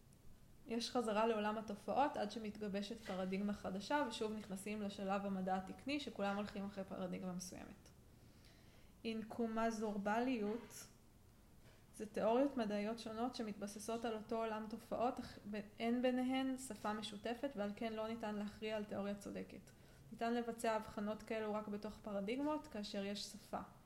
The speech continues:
זה תיאור לא כל כך ברור. אבל נראה לי שמה שהוא אומר זה ש-, אמ,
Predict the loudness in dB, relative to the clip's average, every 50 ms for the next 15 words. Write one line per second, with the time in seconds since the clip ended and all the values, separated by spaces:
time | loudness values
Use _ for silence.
0 | -20 -20 -20 -20 -20 -20 -20 -20 -20 -16 -14 -14 -12 -12 -12 -12 -8 -4 -4 -2
1 | -2 -2 -4 -4 -6 -8 -8 -8 -6 -2 0 0 0 0 -2 -4 -8 -10 -12 -10
2 | -8 -8 -8 -8 -8 -6 -4 -2 -2 0 2 2 2 2 2 2 0 -2 -2 -2
3 | -2 -2 0 0 0 0 0 0 2 2 2 0 0 0 -2 0 0 0 -2 -4
4 | -6 -10 -14 -18 -20 -20 -20 -20 -20 -20 -20 -20 -20 -20 -20 -20 -20 -20 -20 -20
5 | -20 -20 -20 -20 -20 -20 -20 -20 -20 -20 -12 -4 -2 2 2 4 4 2 2 0
6 | 0 0 -2 -2